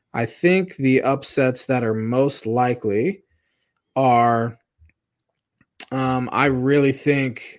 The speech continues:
um, well, let's see. Man, it's gonna be tough. Brook-, Brooklyn's the most likely over Boston. I think that'll go seven.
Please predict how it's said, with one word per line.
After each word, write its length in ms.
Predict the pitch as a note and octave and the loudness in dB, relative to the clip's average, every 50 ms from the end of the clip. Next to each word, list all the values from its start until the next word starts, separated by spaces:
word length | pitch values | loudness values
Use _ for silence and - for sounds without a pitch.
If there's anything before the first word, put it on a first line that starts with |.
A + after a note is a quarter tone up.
| - - | -12 -10
um, 460 | C#3+ A#2+ A#2 A2+ A2+ A2 G#2+ G2+ - - _ _ _ _ _ _ _ _ _ _ _ _ - - | -8 -6 -6 -6 -6 -6 -8 -10 -12 -16 _ _ _ _ _ _ _ _ _ _ _ _ -20 -16
well, 340 | E3+ D#3+ E3+ F3+ F3 E3 D#3+ | -12 -10 -10 -8 -10 -10 -12
let's 140 | - - - | -14 -16 -16
see. 440 | - - - - F#2 F#2+ F#2+ F#2+ - - _ _ _ _ _ _ _ _ _ _ _ _ _ _ _ _ _ _ _ _ _ _ _ _ _ _ _ _ _ _ _ _ _ _ _ _ _ _ _ _ _ - - - _ _ - - _ _ _ - - _ _ - - - _ _ - - - _ _ _ _ _ _ _ _ _ _ _ _ _ _ - | -16 -14 -10 -8 -8 -6 -8 -8 -10 -14 _ _ _ _ _ _ _ _ _ _ _ _ _ _ _ _ _ _ _ _ _ _ _ _ _ _ _ _ _ _ _ _ _ _ _ _ _ _ _ _ _ -20 -20 -20 _ _ -20 -20 _ _ _ -20 -20 _ _ -20 -20 -20 _ _ -18 -18 -18 _ _ _ _ _ _ _ _ _ _ _ _ _ _ -10
Man, 180 | G#2 F#2+ E2 F#2+ | -8 -6 -6 -6
it's 80 | F#2 | -6
gonna 140 | - G#2+ F#2+ | -6 -6 -6
be 80 | - E2 | -8 -8
tough. 420 | - - - A#2+ G#2+ G2 - - - | -8 -6 -2 -2 -2 -2 -4 -6 -12
Brook-, 500 | - B2 C3 D3+ D#3+ F3 F3+ F3+ - - - - - _ - | -10 -4 2 8 10 10 8 8 4 -12 -18 -20 -20 _ 0
Brooklyn's 540 | - F3 G#3+ A3 G#3+ G#3+ F3 D#3 D3 A#2 A#2+ | 4 6 6 6 6 6 4 4 2 2 0
the 60 | C#3+ | 0
most 280 | D3 C#3+ C3+ C3 - - | 2 2 2 2 2 2
likely 340 | C#3+ C3+ C3+ A2+ C#3 C3 | 2 2 2 2 2 2
over 160 | B2+ B2 A#2 A2 | 2 2 0 -4
Boston. 580 | - A#2 A2 A2 G#2+ G2+ - - G#2+ G#2 G2+ | -2 0 2 2 2 0 0 -4 -8 -8 -4
I 180 | - B2+ D3+ D#3+ | 2 4 4 4
think 220 | D#3+ D#3 C3 G#2+ | 4 0 -2 -2
that'll 220 | B2 A#2+ A#2 A2 G#2+ | 0 -2 -2 -2 -4
go 160 | G#2 G2+ F#2 | -6 -6 -8
seven. 680 | - - - A#2 G#2 G2+ G2 F#2 G2+ F#2 F#2 F#2 - | -8 -8 -6 -6 -4 -4 -4 -6 -8 -10 -10 -12 -14